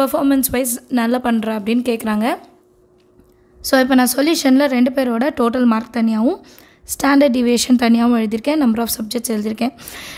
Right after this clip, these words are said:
இப்போ கன்சிஸ்டன்ட் நம்ம கண்டுபிடிக்கணும்னா, coefficient of variation என்னன்னு கண்டுபிடிக்கணும். So, ஃபஸ்ட்டு நமக்கு மீன் தேவை, ஏன்னா ஸ்டாண்டர்ட் டிவியேஷன் கொடுத்துட்டாங்க, மீன் கொடுக்கல. இப்போ நம்ம மீன் முதல்ல கண்டுபிடிக்கலாம்.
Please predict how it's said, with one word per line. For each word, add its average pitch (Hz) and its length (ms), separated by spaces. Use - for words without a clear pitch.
இப்போ 294 180
கன்சிஸ்டன்ட் 330 600
நம்ம 262 220
கண்டுபிடிக்கணும்னா, 254 640
coefficient 285 540
of 220 140
variation 240 440
என்னன்னு 220 260
கண்டுபிடிக்கணும். 220 520
So, - 60
ஃபஸ்ட்டு - 380
நமக்கு 262 260
மீன் 320 260
தேவை, 220 300
ஏன்னா 277 180
ஸ்டாண்டர்ட் 226 440
டிவியேஷன் 277 420
கொடுத்துட்டாங்க, 240 500
மீன் 247 180
கொடுக்கல. 226 340
இப்போ 254 180
நம்ம 240 140
மீன் 285 300
முதல்ல 226 220
கண்டுபிடிக்கலாம். 226 640